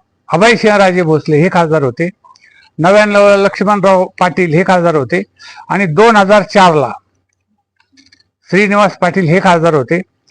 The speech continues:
आणि दोन हजार नऊला उदयनराजे भोसले हे खासदार होते. परत दोन हजार चौदाला उदयनराजे भोसले हेच खासदार होते.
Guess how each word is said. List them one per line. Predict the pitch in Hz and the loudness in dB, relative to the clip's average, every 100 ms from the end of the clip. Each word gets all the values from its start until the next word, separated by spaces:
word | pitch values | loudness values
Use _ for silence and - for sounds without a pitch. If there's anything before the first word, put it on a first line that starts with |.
| _ _ | _ _
आणि | 151 190 | -4 -4
दोन | 143 180 247 | 0 2 2
हजार | 202 180 214 196 | 2 2 2 2
नऊला | 202 208 185 165 180 - _ _ _ _ | 2 2 2 0 -2 -10 _ _ _ _
उदयनराजे | 160 180 226 233 208 208 214 | -4 0 2 2 2 2 2
भोसले | 214 170 151 190 147 165 - _ _ _ _ | 2 2 2 0 -2 -4 -12 _ _ _ _
हे | 220 226 | -2 2
खासदार | 196 180 165 | 2 2 0
होते. | 131 - - _ _ _ _ _ _ _ _ _ _ _ _ _ _ | -2 -8 -18 _ _ _ _ _ _ _ _ _ _ _ _ _ _
परत | 190 233 | -2 -2
दोन | 160 220 240 | 0 2 2
हजार | 196 208 | 2 2
चौदाला | 202 - 208 208 196 185 185 | 0 2 2 4 4 2 0
उदयनराजे | 180 196 220 214 208 214 | -2 0 0 0 0 0
भोसले | 185 170 185 | -2 -2 0
हेच | 180 214 | 0 -2
खासदार | - 151 156 151 | -2 -2 -2 -2
होते. | 120 156 | -4 -6